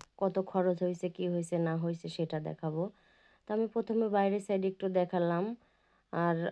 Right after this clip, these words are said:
আমি দেখালাম যে আমার দরজার সামনে যেটুকু কাজ বাকি ছিল সেটা। আর এটা এই যে আপাতত এইভাবে যখন বাসায় থাকবো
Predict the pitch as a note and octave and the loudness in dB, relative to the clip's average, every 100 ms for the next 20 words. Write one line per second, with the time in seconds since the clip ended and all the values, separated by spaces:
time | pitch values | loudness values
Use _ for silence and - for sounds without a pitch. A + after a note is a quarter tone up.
0 | - F3 F3 E3+ E3+ E3+ E3+ E3 E3+ E3+ | -2 0 2 2 0 2 2 4 4 4
1 | E3 D#3+ E3 E3+ E3+ E3 E3 E3+ E3+ - | 4 2 0 -2 2 4 4 2 -2 0
2 | E3 D#3+ D#3 E3 D#3+ D#3+ D#3+ D#3+ D#3 D#3 | 2 2 2 0 -2 -4 -2 -2 -2 -2
3 | D3+ - E3 D#3+ D3+ D3+ - D3+ D#3 D#3 | -2 -4 -6 -4 -4 -4 -4 -6 -4 -6
4 | G3 _ _ _ _ _ F3+ G3 G3 G#3+ | -8 _ _ _ _ _ 0 2 2 2
5 | G#3+ F#3+ A3 G#3 F#3+ G3 G3+ G3 G3 F#3+ | 2 4 4 4 4 2 0 0 4 4
6 | F#3+ F#3 F#3 F#3 F#3+ F#3+ F3 E3+ F#3 F3+ | 4 2 2 2 4 4 4 2 0 -2
7 | F#3 E3+ E3+ | 0 -2 -2